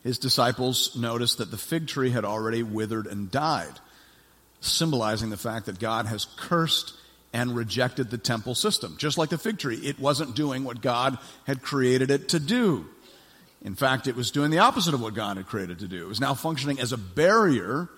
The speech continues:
to people who wanted to draw near to the Lord. And so it was rejected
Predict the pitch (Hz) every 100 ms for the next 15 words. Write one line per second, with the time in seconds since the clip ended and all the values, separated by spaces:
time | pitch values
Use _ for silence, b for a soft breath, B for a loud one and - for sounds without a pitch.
0 | B B B B - 127 143 127 120 123
1 | 113 110 113 104 113 104 104 104 104 98
2 | 98 98 - 98 101 104 110 82 80 -
3 | _ _ _ - 80 78 - 87 82 90
4 | 87 92 139 135 147